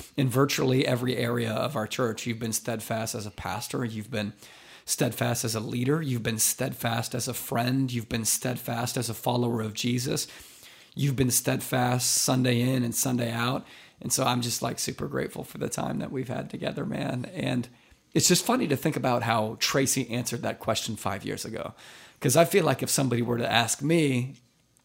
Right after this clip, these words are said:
five years later, "Cole, what's, if you had one word to describe Andrew, what would it be?"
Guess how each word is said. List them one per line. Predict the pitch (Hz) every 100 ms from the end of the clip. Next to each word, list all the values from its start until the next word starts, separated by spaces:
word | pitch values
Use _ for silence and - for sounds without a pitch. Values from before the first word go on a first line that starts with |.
| -
five | - 160 139
years | 123 123 120
later, | 139 139 117 117 - - - _ _ _ _ _ -
"Cole, | 151
what's, | 139 165 - 156
if | 156 131
you | 143
had | 135 117
one | 120 151 175
word | 151 131 120
to |
describe | 127 117 135 117 117
Andrew, | 113 120 113
what | 113 120
would | 123 123
it | -
be?" | 85 92